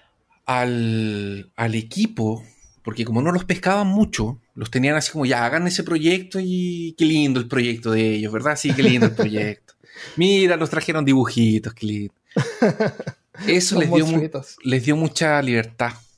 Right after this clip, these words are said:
Speaker 1: de, para crear.
Speaker 2: Ya.
Speaker 1: Entonces, eh, hay escenas, hay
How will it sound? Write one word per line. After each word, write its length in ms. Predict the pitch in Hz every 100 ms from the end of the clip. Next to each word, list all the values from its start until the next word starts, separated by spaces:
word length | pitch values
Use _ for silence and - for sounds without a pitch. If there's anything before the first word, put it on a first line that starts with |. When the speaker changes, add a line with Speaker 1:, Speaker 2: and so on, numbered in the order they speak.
| _ _ _
Speaker 1:
de, 1000 | - 113 110 107 104 104 104 101 98 113 117 _ _ _
para 240 | - 113 113
crear. 380 | 117 117 120 - - _ _ _ _ _ _ - -
Speaker 2:
Ya. 320 | 139 131 123 - _
Speaker 1:
Entonces, 1080 | 117 113 120 131 127 - 127 120 - - -
eh, 560 | 117 117 113 110 104 92
hay 240 | - 120 143
escenas, 440 | - 147 147 151
hay 160 | 139 120